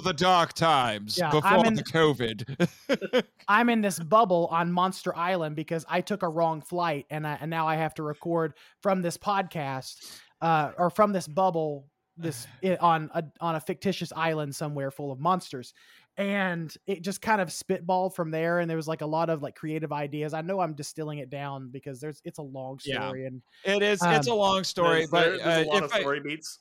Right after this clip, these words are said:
Speaker 3: <laughs>
Speaker 2: Yeah, well,
Speaker 1: Right.
Speaker 2: just to give it a little bit more context, I started the Film Vault with just kind of this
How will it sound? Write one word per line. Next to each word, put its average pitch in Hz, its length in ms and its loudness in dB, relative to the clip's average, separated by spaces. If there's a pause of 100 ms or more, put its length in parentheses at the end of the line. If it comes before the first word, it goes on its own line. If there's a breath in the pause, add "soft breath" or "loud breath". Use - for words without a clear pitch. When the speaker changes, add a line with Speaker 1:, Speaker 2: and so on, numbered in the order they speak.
Speaker 3:
<laughs> - 220 -10 (200)
Speaker 2:
Yeah, 165 300 4
well, 190 180 8
Speaker 1:
Right. 196 40 0
Speaker 2:
just - 300 -2
to 247 80 -4
give 220 260 0
it 214 80 4
a 202 60 4
little 185 300 0
bit 175 160 -2
more 156 160 -2
context, 151 760 -2 (360 loud breath)
I 165 140 2
started 190 500 0
the 151 100 0
Film 165 320 -4
Vault 147 420 0 (480 soft breath)
with 165 460 0
just 156 220 -6
kind 180 160 0
of 156 100 -4
this 160 240 -4